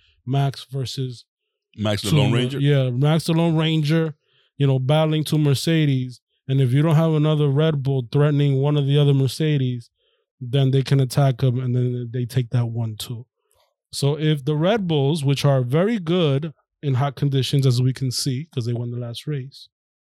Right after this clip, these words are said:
Speaker 1: can qualify up there with the Mercedes, then we are in for an interesting race.
Speaker 2: Pretty much, we need Albon to have a good weekend too.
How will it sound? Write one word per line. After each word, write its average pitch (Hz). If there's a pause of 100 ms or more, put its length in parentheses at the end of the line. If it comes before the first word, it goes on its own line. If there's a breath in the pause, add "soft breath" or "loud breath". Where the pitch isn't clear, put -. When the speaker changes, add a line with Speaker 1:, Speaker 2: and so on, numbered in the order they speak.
(960)
Speaker 1:
can 135
qualify 165 (120)
up 151
there 143
with 147 (120)
the 147
Mercedes, 135
then 127
we 135
are 127
in 131
for 127
an 120
interesting 117
race. -
Speaker 2:
Pretty 113
much, 104
we 104
need 107
Albon 95
to 101
have 87
a 87
good 85
weekend 85
too. 76